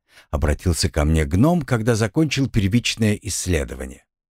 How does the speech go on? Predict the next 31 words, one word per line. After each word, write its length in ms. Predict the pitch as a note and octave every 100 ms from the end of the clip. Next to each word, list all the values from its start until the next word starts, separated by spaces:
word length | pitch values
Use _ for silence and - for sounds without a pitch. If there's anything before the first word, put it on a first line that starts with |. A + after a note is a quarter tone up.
| _ _ _ _ - -
А 100 | -
потом 380 | C#2+ C#2+ - D3
молодой 420 | A2+ D#2+ D#2 F2+
парень 360 | F2 B2 C#3 G#2+
взялся 480 | E2 G#2 G#2+ - A#2
за 180 | F2+ G#2
дело, 380 | E2+ D2+ D2+ - -
да 80 | F#2+
ещё 280 | F2+ G2+
как 300 | - - G#2
взялся. 640 | B2+ C#3 D#3 D#2+ - - - _ _ - -
Он 180 | - E3+
попросил 500 | D3 C3+ C#3+ - E3
у 60 | C#3
меня 280 | C3+ C3+ B2
двух 460 | F#2+ A#2 D3+ - -
игроков, 680 | B2 A#2 F#2 - D2+ - - - -
выбравших 680 | E2+ A2+ F#2+ F2 - G2 -
себе 280 | G2 F2+
профессию 720 | F2+ G2+ G2 F3 D3 D3+ C3+
«Горное 480 | F#2 A2 G#2 A2+ A2+
дело», 360 | G#2 G#2 B1+ C2 - -
и 120 | E2+
с 120 | -
их 160 | F2 -
помощью 560 | C#3+ E3 D3+ - B2+
начал 400 | G#2 D3 - D3
создание 800 | B2+ B2+ F#2+ D#2+ A2+ B2 A2+ G2
лестницы 640 | G2 D#3+ D#3+ D#3 D3 - C#3
на 80 | C3
вершину. 600 | A#2+ - - D#2 -